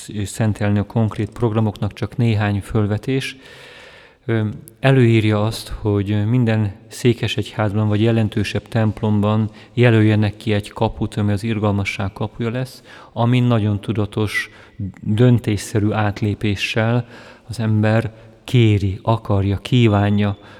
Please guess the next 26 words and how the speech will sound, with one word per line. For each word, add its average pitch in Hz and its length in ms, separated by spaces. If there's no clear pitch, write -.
az 104 120
Isten 110 280
irgalmasságnak 98 840
a, 101 180
az 101 200
elnyerését. 98 880
Itt 123 340
az 127 100
egyházmegyében 113 720
négy 120 400
helyszínt 104 560
jelölünk 104 520
ki 98 340
erre, 117 360
különböző 104 560
időpontokban, 110 920
ahol 104 360
erre 107 360
lesz 104 240
lehetőség. 110 840
Ö, 98 280
itt - 140
a 110 40
Székesegyházban, 104 1080
Mária 113 400
Gyűdön, 101 560